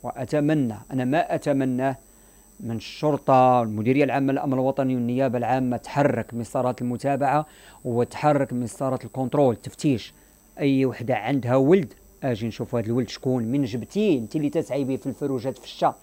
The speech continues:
انا ما تنظنش شي ام تخرج ولدها في الشتا تسعى به، ما تنظنش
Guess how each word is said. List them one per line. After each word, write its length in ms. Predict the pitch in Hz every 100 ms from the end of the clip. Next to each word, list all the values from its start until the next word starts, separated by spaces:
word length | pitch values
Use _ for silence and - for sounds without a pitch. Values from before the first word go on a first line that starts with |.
| - 294
انا 100 | 262
ما 80 |
تنظنش 340 | 233 220 254 226
شي 200 | - 170 226
ام 140 | 180
تخرج 420 | 120 - 135 120
ولدها 220 | 123 117 120
في 60 |
الشتا 220 | - -
تسعى 300 | 127 - 104
به، 180 | 113 104 - _ _ _ _ - - - -
ما 60 | 381
تنظنش 520 | 226 175 101 -